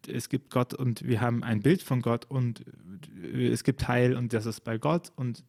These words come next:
du hast das so ein bisschen auch zu übernehmen, ne? Es gibt Abschwächungen so, nicht jeder muss katholische Kirchen sein,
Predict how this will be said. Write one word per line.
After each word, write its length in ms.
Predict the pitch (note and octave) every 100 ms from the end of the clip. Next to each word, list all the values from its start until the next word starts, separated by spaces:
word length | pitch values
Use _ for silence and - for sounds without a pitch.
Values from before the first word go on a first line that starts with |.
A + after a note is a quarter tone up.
| - C3
du 180 | A#2+
hast 240 | A2+ A#2 -
das 180 | G#2+ - -
so 140 | B2+
ein 100 | A#2+
bisschen 300 | A#2 - A#2
auch 120 | A2 -
zu 100 | A2
übernehmen, 320 | A2 D3+ D3
ne? 100 | C#3
Es 120 | B2
gibt 180 | A#2+ -
Abschwächungen 680 | B2 - C#3+ C#3 D3 D3+ C3+
so, 220 | C#3 C3+
nicht 220 | B2+ A#2
jeder 180 | A#2+ A#2+
muss 160 | A#2
katholische 400 | - A#2+ A#2+ A#2
Kirchen 300 | A#2 E3 E3
sein, 180 | C3 D#3